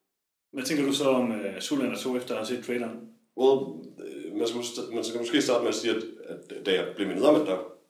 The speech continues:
Speaker 2: de var i gang med at lave en Zoolander to, så kan man også tænke på, at det allerførste, jeg tænkte, da jeg hørte det, var sådan, "Åh nej, fuck, hvorfor gør de det?"
Speaker 1: Mm.
Speaker 2: Fordi Zoolander er en fremragende komedie, øh, og du kan ikke, du kan ikke gøre det bedre, eller lige så godt ved at lave en toer. Tror jeg ikke på.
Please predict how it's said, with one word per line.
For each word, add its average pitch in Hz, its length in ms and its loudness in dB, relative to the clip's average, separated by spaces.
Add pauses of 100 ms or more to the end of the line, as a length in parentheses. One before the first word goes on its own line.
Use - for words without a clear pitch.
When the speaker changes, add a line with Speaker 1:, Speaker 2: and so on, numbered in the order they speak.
(160)
Speaker 2:
de 101 100 -10
var 90 60 0
i 95 40 4
gang 92 100 4
med 90 40 -2
at 87 40 -2
lave 92 120 0
en 92 60 -2
Zoolander 87 280 -8
to, 101 80 -4
så 98 60 -4
kan 101 80 -4
man 98 80 2
også - 220 -4
tænke 95 180 0
på, 92 60 -4
at - 60 -10
det - 100 -6
allerførste, 107 460 0
jeg 85 80 -6
tænkte, - 320 0
da 101 60 -6
jeg 107 100 0
hørte 113 100 2
det, 98 80 0
var 95 60 -2
sådan, 98 200 -2
"Åh 101 80 2
nej, - 160 0 (760)
fuck, - 160 2 (120)
hvorfor 95 180 -4
gør 90 100 -2
de 87 60 -4 (140)
det?" - 80 -10 (240)
Speaker 1:
Mm. 107 60 -14 (420)
Speaker 2:
Fordi 95 400 -4
Zoolander 123 480 4 (140)
er 85 100 0
en 87 140 -2
fremragende 120 380 4
komedie, - 280 -6 (400)
øh, - 460 -16
og 85 80 -14
du 85 80 -16
kan 101 100 -2
ikke, 98 120 -4 (260)
du 101 60 -10
kan 120 100 -2
ikke - 120 -4
gøre 98 220 2
det - 80 -6
bedre, 90 460 0 (100)
eller 95 240 0
lige 92 100 -4
så 90 180 -6
godt 78 200 -8
ved 80 80 -8
at 76 60 -12
lave - 120 -14
en - 60 -12
toer. - 240 -10 (500)
Tror - 140 2
jeg - 60 -2
ikke - 160 -12
på. - 40 -16